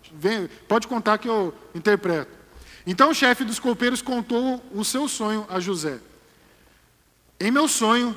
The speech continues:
vi diante de mim uma videira com três ramos. Ela brotou, floresceu e deu uvas que amadureciam em cachos.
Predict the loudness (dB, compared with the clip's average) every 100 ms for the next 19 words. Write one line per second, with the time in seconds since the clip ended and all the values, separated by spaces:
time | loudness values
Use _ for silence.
0 | -4 0 2 4 2 2 -2 -2 0 0
1 | -2 -2 -2 -2 2 2 2 -2 -14 -20
2 | -20 _ _ _ _ _ _ _ _ _
3 | _ _ _ _ _ _ _ _ _ _
4 | _ -6 0 4 4 2 2 0 -2 -10
5 | -14 -16 -20 _ -4 2 2 6 4 4
6 | 2 0 -2 -8 -20 -4 4 6 6 4
7 | 4 4 2 -6 -10 -4 0 2 6 6
8 | 4 -2 -6 -14 -12 0 2 2 2 2
9 | 0 0 -2 -2 -6 -12 -10 -6 0 0
10 | 0 -8 -16 -20